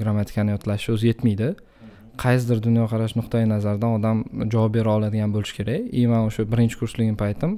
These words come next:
ham biznesga, ham iqtisodga qiziqardim. Uni ham, uni ham textbooklarni o'qib yurib, уже ielts-da ham,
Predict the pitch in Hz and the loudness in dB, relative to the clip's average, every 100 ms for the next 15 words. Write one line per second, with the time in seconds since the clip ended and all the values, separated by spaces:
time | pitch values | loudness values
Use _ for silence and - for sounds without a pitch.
0 | - 127 117 117 110 139 160 139 117 - | 2 4 4 2 -2 -2 -2 -2 -4 -2
1 | 113 - 110 - 113 107 98 127 233 - | -6 -4 -8 -6 -4 -2 0 -2 -2 -6
2 | - - - - 120 120 113 113 110 117 | -20 -20 -20 -6 2 4 6 4 2 -2
3 | - 117 - 113 107 113 - 113 123 151 | -4 -8 -2 0 0 0 0 0 0 0
4 | 120 - 127 127 120 - 127 123 | 0 0 2 2 2 0 2 4